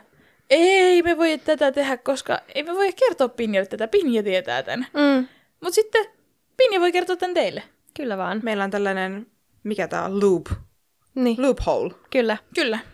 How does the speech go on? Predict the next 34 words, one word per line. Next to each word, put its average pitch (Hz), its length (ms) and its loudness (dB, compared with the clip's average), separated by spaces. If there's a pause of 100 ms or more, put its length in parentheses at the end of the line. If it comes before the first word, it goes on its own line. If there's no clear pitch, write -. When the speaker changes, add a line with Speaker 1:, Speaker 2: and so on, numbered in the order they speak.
(180)
Speaker 2:
On 247 140 2
myös 208 220 0
asioita, 185 400 -2
joita 190 200 -2
minä 208 240 -6
tiedän. 170 280 -6
En 208 140 -4
tästäkään 190 440 -4
tiennyt 180 240 -6
siis 190 160 -8
läheskään 190 420 -6
kaikkea. 226 440 -2 (460)
Ja 175 80 -4
just 180 220 -4
tuossa 190 240 -6
tuskailin, 175 680 0 (440)
meni 214 340 0
vähän, 202 320 -4 (140)
vähän 339 280 6
yli 208 200 6
ajalle 180 380 2
tämä 208 240 -2 (120)
mun 262 140 2
kirjoittaminen 214 760 0
tän 214 180 -2
kanssa, 208 340 -6 (380)
koska 220 280 2
aina 202 200 4
löytyy 170 260 4
uusia 170 320 -2
lähteitä 175 520 -2 (300)
ja 202 160 2
uusia 180 280 2
ihmisiä 170 480 -2